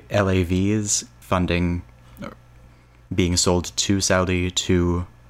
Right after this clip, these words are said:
continue the war in Yemen, there have been people protesting, and another action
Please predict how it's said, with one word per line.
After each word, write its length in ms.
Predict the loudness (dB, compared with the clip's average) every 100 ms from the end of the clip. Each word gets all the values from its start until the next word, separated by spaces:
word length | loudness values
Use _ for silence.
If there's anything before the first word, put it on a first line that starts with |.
| -20 -8
continue 460 | -4 -2 0 2 2
the 100 | 0
war 420 | 2 2 0 -2 -4
in 140 | -2 2
Yemen, 420 | 2 2 2 -2 -6 -20 -12
there 240 | -2 2
have 120 | 2 0
been 120 | 0
people 200 | 0 0
protesting, 560 | 0 0 0 0 0
and 200 | 0 -2
another 280 | -2 0 2
action 380 | 2 0 -2